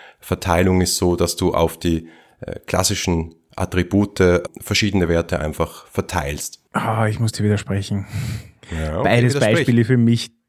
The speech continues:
Speaker 2: beides für mich Beispiele, die grandios gut sind. Weil die drei W sechs Attribute, die sich eins zu eins in die Boni ummappen, die das Würfelsystem von Apocalypse World verwendet,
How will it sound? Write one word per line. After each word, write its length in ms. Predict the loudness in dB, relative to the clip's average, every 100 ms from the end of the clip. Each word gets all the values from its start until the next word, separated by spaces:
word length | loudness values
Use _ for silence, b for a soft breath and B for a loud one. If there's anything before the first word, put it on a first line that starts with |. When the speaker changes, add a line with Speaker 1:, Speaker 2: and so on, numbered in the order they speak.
| _ b b b
Speaker 2:
beides 300 | 2 2 2
für 100 | 0
mich 180 | 0 2
Beispiele, 760 | 0 0 0 0 2 2 0 -6 -10 0
die 320 | 2 2 0
grandios 360 | 0 0 2 2
gut 180 | 0 0
sind. 280 | -4 -6 _ _ b b b
Weil 260 | 2 2 2
die 260 | 2 2
drei 160 | 2 2
W 60 | 2
sechs 220 | 0 0
Attribute, 440 | 2 2 2 2
die 440 | 4 6 4 2 0
sich 240 | -2 -2
eins 240 | -2 -2
zu 120 | 0 0
eins 240 | 2 0
in 120 | 0
die 100 | -2
Boni 340 | 0 2 2 4
ummappen, 720 | 2 4 2 0 2 2 2
die 160 | -2
das 220 | -2 0
Würfelsystem 640 | 0 -2 -2 -2 0 0 2
von 200 | 0 -2
Apocalypse 480 | -2 -2 -2 -2 -2
World 160 | -2
verwendet, 500 | 0 2 4 4 2